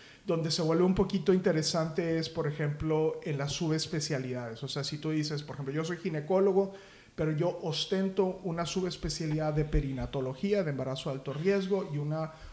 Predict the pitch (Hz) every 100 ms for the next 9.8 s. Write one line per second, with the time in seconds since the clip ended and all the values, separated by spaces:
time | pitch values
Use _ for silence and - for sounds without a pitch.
0 | - - 139 151 151 151 175 165 165 151
1 | 156 139 143 143 147 143 131 123 123 123
2 | 135 131 147 143 143 127 117 - 131 120
3 | - 143 165 165 156 151 160 139 - 160
4 | 131 - 139 135 131 139 143 - - -
5 | - - _ _ _ _ - - 139 127
6 | - - - - 156 160 185 240 233 -
7 | 220 185 220 202 175 147 147 180 - -
8 | - - - 151 151 180 220 196 156 139
9 | 131 120 127 127 120 113 117